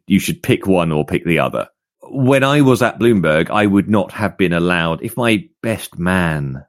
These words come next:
you know, my best man, my oldest friend had been Chancellor of the Exchequer, basically they would have said, "Look, you need to, you need to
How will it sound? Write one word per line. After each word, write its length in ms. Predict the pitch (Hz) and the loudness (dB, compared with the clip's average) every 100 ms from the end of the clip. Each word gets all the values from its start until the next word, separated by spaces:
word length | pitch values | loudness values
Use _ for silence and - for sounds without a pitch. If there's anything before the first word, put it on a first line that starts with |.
| _ _ | _ _
you 80 | 90 | -4
know, 120 | 78 | -2
my 160 | 87 | -2
best 340 | 90 104 98 - | 0 -2 -2 -2
man, 260 | 92 87 | -2 0
my 180 | 85 82 | 0 0
oldest 420 | 82 82 80 - | -2 -2 -4 -6
friend 520 | - 85 71 69 67 - _ _ | -4 -4 -4 -6 -8 -12 _ _
had 200 | 80 - | -8 -4
been 160 | 80 | -4
Chancellor 360 | 73 90 69 - | -4 -4 -6 -6
of 40 | |
the 80 | 71 | -6
Exchequer, 460 | - - 73 - 69 - | -6 -4 -4 -4 -8 -4
basically 420 | 73 71 - 80 | -6 -6 -8 -6
they 120 | 71 | -4
would 120 | 67 | -4
have 80 | 64 | -6
said, 180 | - 65 | -8 -6
"Look, 120 | 67 | -8
you 100 | - | -6
need 160 | 67 65 | -8 -8
to, 140 | 65 - _ _ _ | -12 -16 _ _ _
you 100 | 69 | -8
need 160 | 67 | -8
to 60 | - | -10